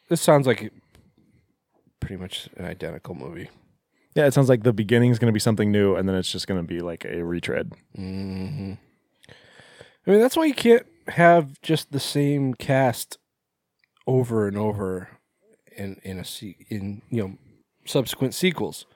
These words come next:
Speaker 1: because you just end up telling the same fucking story over again.
Speaker 2: Yeah, you gotta do like most sequels and have a new cast with the same story. <laughs>
Speaker 1: Exactly. <laughs> I mean, it's something like Friday the thirteenth.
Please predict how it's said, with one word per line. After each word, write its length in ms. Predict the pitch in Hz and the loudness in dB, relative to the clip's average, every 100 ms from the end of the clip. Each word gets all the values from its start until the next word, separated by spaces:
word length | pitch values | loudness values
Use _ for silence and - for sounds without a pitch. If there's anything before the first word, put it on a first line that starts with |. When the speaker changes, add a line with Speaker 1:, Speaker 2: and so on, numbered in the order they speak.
| _ _ _ _ _ - | _ _ _ _ _ -2
Speaker 1:
because 260 | 135 139 123 | 2 4 4
you 40 | |
just 240 | 131 135 - | 2 0 2
end 160 | 135 | 2
up 120 | 127 | 0
telling 320 | - 131 123 117 | 0 0 0 0
the 60 | |
same 280 | - 117 101 | -2 -2 -2
fucking 320 | 104 104 101 | -6 -10 -10
story 320 | - 113 110 | -6 -2 0
over 200 | 95 90 | -2 -6
again. 300 | 85 87 82 - _ | -10 -12 -18 -20 _
Speaker 2:
Yeah, 120 | 151 | 4
you 80 | 170 | 4
gotta 160 | 120 131 | 6 6
do 100 | 131 | 6
like 140 | 120 | 6
most 340 | 113 123 190 - | 6 6 6 2
sequels 380 | 110 - 104 | -4 0 2
and 80 | 113 | 4
have 100 | 120 | 4
a 60 | 110 | 4
new 240 | 117 196 | 8 6
cast 360 | 190 117 90 - | 6 2 0 -2
with 120 | 104 | -2
the 80 | 104 | 0
same 260 | 107 95 | 2 0
story. 420 | 92 110 101 - - - - | -2 -2 -2 -4 -10 -2 0
<laughs> 180 | 1077 - - - - - - - - - _ _ _ _ - | 2 2 0 0 0 2 -2 -4 -14 -16 _ _ _ _ -14
Speaker 1:
Exactly. 600 | 123 160 170 175 175 - | -6 -2 -2 -2 -6 -6
<laughs> 320 | - 202 - - - _ _ _ _ _ - - - - - - _ _ _ _ _ _ _ - | 0 2 2 0 -2 _ _ _ _ _ -20 -20 -20 -20 -20 -20 _ _ _ _ _ _ _ 0
I 100 | 214 | 4
mean, 160 | 220 214 | 8 8
it's 100 | 196 | 8
something 240 | 226 208 | 8 8
like 160 | 202 185 | 8 6
Friday 260 | - 156 165 | 6 8 8
the 60 | |
thirteenth. 640 | - 139 - 120 120 127 | 6 4 4 0 0 -4